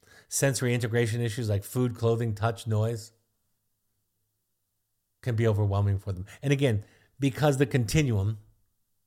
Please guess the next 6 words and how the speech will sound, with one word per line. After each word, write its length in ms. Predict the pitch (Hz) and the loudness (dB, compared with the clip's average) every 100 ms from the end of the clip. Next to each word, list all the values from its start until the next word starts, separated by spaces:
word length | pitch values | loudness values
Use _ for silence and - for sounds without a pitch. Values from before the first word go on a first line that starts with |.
| _ _ _ _ _ _ _ _ _ - | _ _ _ _ _ _ _ _ _ -4
goes 200 | 135 127 | 0 0
from 240 | 104 117 110 | 0 0 2
the 140 | 104 | 2
highest 400 | 104 131 123 104 | 2 2 0 -2
of 100 | 104 | -4
functioning 480 | 123 117 101 113 | -4 -4 -4 -4